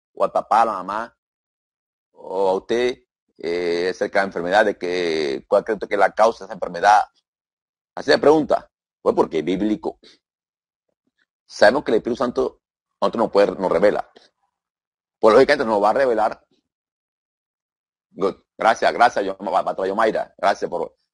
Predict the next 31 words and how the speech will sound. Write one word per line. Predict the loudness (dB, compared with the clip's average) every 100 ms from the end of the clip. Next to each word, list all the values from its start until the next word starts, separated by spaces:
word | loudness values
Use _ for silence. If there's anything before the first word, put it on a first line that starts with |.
| _ _
a | -2
eso. | -2 -4 -18 _ _ _ _ _ _
Esa | -6
información | -2 0 0 0 0
que | 0
acaba | 2 2
de | 2
decirme. | -2 -6 -10 -14 _ _ _ _ _ _ -2
Eh, | -2 -2 _
porque | -2 0 -2
es, | -2 -8 -12 -2
es, | -2 -2 -12 2
es | 6 6 4 -2 -20 -20 _ _ _ _ _ _ _ _ -6
bíblico. | 2 4 4 2 -2 -2 _ _ _ _ _
Jesús | 0 4 6
lo | 6
hizo. | 4 -2 -6 -6 _ _ _ _ _ _ _ -20 -20 _
Y | 4
le | 6
dio | 4
otro | 4 4
modelo. | 6 6 6 0 _ _ _ _ _ _ _ _ _
En | 2 4
Marcos | 2 2
nueve | 2 4
veintiuno. | 2 0 -2 -4 -4 -6 -12 _ _ _ _ _ _ _ _ _ _ _ _ _ _ _ _ _ _ _
Gracias, | 2 2 4
Pastor | 2 4
Yomaira. | 4 4 4 2
Eso, | 0 -6
gracias. | -2 -2 -2 -6